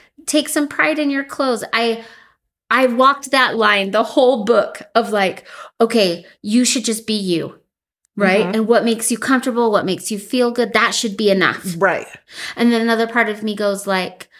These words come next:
Speaker 1: "Well, we're taking pride in ourselves when we,
Speaker 2: We always
Speaker 1: when we take care of the
Speaker 2: And
Speaker 1: clothes
Speaker 2: we
Speaker 1: and
Speaker 2: feel
Speaker 1: we put,
Speaker 2: better
Speaker 1: we
Speaker 2: about
Speaker 1: put some
Speaker 2: ourselves.
Speaker 1: thought and
Speaker 2: Yeah.
Speaker 1: effort into what we're choosing."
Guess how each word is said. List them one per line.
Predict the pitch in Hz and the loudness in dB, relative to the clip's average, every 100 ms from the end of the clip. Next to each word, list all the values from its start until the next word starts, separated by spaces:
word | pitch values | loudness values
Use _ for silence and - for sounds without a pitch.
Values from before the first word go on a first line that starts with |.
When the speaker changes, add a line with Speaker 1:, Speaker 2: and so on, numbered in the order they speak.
| - - - - | -20 -20 -20 -16
Speaker 1:
"Well, | 202 240 233 220 | -4 0 2 2
we're | 247 | 0
taking | 254 254 254 240 | 0 -2 0 -4
pride | - 254 240 | 0 0 2
in | 233 | 2
ourselves | 226 220 220 220 202 196 | 2 0 0 0 0 -2
when | 220 208 | -6 -4
we, | 208 208 196 190 196 - - _ _ _ _ | -2 -2 -2 -2 -4 -12 -20 _ _ _ _
Speaker 2:
We | 202 190 | -12 -10
always | 208 226 | -8 -2
Speaker 1:
when | 240 226 | 0 2
we | 233 | 0
take | 233 269 | 2 2
care | - 240 269 269 | 0 0 2 2
of | 240 | 2
the | 240 | -2
Speaker 2:
And | |
Speaker 1:
clothes | - 247 233 | 2 2 4
Speaker 2:
we | 220 | 2
Speaker 1:
and | 220 | 2
Speaker 2:
feel | 226 208 | 2 0
Speaker 1:
we | 180 | -2
put, | 262 | 0
Speaker 2:
better | 240 240 240 240 | 4 4 4 4
Speaker 1:
we | 247 | 4
Speaker 2:
about | 208 202 | 4 4
Speaker 1:
put | 202 | 2
some | 196 262 | 2 2
Speaker 2:
ourselves. | 196 185 | 2 2
Speaker 1:
thought | 277 269 254 - | 2 4 4 2
and | 226 | -2
Speaker 2:
Yeah. | 208 277 277 | 0 0 2
Speaker 1:
effort | 262 240 | 0 0
into | 226 226 | 0 -4
what | 226 269 - | -2 0 0
we're | 247 | -2
choosing." | 247 - 262 226 226 185 156 160 | -2 -4 -2 -4 -6 -6 -8 -12